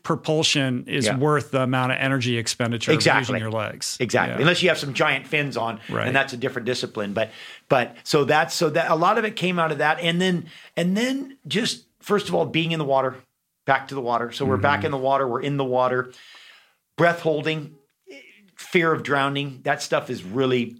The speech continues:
Speaker 2: powerful. That's right there with falling and being burned and being eaten by giant animals. So
Speaker 1: Yeah.
Speaker 2: whenever you deal with that kind of psychology about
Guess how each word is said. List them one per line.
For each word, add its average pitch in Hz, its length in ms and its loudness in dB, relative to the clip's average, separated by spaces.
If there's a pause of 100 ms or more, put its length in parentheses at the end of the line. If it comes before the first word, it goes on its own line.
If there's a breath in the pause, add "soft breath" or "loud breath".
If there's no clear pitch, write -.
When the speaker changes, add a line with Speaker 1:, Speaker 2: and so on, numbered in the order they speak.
Speaker 2:
powerful. 123 560 0
That's 131 420 -2
right 127 240 0
there 127 180 0
with 117 280 -4
falling 120 420 0
and 107 160 -6
being 113 300 -2
burned 117 320 -2
and 104 160 -6
being 113 200 -4
eaten 110 320 -8
by 104 220 -2 (320 loud breath)
giant 113 300 0
animals. 113 440 0 (260 loud breath)
So 120 180 4
Speaker 1:
Yeah. 110 120 0 (120)
Speaker 2:
whenever 135 240 4
you 135 180 2
deal 135 260 4
with 123 180 2
that 120 200 0
kind 127 160 0
of 117 60 -4
psychology 123 640 0
about 113 320 2